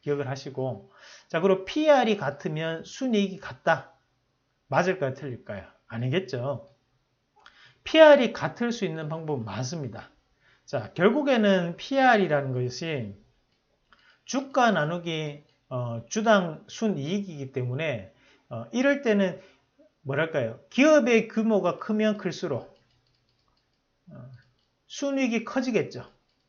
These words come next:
그죠? 대신에 비율 자체가 같다는 얘기죠. 어, 그래서 만약에, 어, 이런 피알이 같다. 같을 때,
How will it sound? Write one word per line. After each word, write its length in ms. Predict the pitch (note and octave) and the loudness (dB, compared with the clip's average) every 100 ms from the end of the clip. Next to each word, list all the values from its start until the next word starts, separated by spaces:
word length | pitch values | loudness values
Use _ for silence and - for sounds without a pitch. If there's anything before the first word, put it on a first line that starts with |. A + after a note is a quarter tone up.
| _ _ _ _ _ _ _ _ - | _ _ _ _ _ _ _ _ -12
그죠? 320 | D3 F#3+ A#3 - _ _ _ _ _ _ | -8 -6 -8 -16 _ _ _ _ _ _
대신에 640 | F#3 G#3+ C4 A#3+ G3 D3 - | 0 2 2 4 4 4 0
비율 360 | G3 D#4+ F4+ | 4 4 4
자체가 520 | E3+ A#2+ - F#3+ G3 | 0 -8 -6 -2 -2
같다는 480 | G3 - D#3 D#3 B2+ | -4 -6 -4 -2 -4
얘기죠. 400 | G2+ G2+ A#2+ B2 _ _ _ _ _ _ - | -8 -12 -16 -18 _ _ _ _ _ _ -10
어, 220 | C3 B2 | -8 -4
그래서 240 | E3+ F3+ | -2 0
만약에, 760 | D#3 D#3 G#3 G3+ E3+ G3 C4+ - _ _ | 2 2 2 2 2 0 -4 -14 _ _
어, 300 | C#3 A#2+ A#2 E3 | -14 -10 -8 -2
이런 300 | F#3 F#3+ F#3+ | 0 0 -2
피알이 520 | - C#4 B3 G3+ F#3 | -4 2 6 6 4
같다. 520 | - B2+ E3 C#3+ - _ _ _ _ _ _ | -6 -4 -2 -2 -4 _ _ _ _ _ _
같을 480 | - D3+ A3+ A3+ A3 | -8 -4 -2 -2 0
때, 400 | F3 E3+ D#3 | 0 0 -4